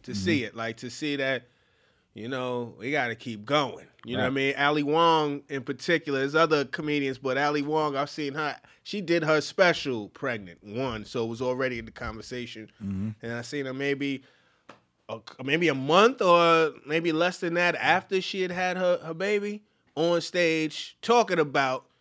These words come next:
Speaker 1: how she was on stage, how, you know,
Speaker 2: <laughs>
Speaker 1: like, you know what I mean? In sweatpants 'cause shit, you know what I mean? Like,
Speaker 2: Right.
Speaker 1: on some real shit.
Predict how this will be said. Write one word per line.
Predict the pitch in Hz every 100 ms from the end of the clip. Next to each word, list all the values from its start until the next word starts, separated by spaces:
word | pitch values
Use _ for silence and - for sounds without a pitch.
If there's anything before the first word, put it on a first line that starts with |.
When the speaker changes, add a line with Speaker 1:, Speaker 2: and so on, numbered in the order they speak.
| _
Speaker 1:
how | - 151
she | 147 175
was | 151 143
on | 151 147
stage, | - 170 156 147
how, | 147 143 139 - _ - 127 156
you | 175
know, | 165 156 156 -
Speaker 2:
<laughs> |
Speaker 1:
like, | 160 160 156 - _ -
you | 185
know |
what | 196
I | 202
mean? | 202 202 170
In |
sweatpants | - 196 185 - 190 190 190 -
'cause | 175
shit, | - 202 185
you | 220
know | 220
what | 220
I |
mean? | 247 240
Like, | 220
Speaker 2:
Right. | 220
Speaker 1:
on | 220
some | - 226
real | 202 311 262
shit. | 220 196 175 170